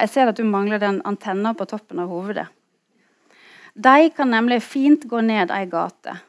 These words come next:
og gå hjem ei anna gate, bare den går i samme retning.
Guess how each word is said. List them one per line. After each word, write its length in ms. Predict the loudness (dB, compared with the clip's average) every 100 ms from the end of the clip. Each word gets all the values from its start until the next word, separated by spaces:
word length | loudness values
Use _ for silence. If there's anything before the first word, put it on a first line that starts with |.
| _ -12
og 140 | 0
gå 100 | 0 4
hjem 320 | 4 4 2
ei 100 | 0 0
anna 320 | -4 0 0 0
gate, 400 | -2 -6 -6 -8 -8 _ _ _
bare 220 | 2 4
den 140 | 2 0
går 240 | 2 0
i 40 |
samme 280 | -2 -6 -6
retning. 380 | -8 -8 -6 -6